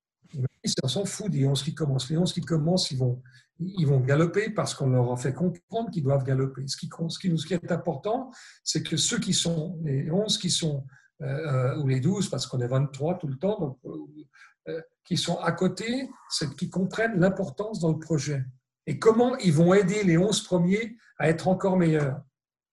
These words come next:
Et ce, le, le, si je dois citer un cas qui a compris très fortement et qui a un ego,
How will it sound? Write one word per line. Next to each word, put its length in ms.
Et 100
ce, 160
le, 460
le, 80
si 180
je 100
dois 120
citer 400
un 180
cas 300
qui 80
a 60
compris 640
très 200
fortement 540
et 120
qui 120
a 80
un 100
ego, 500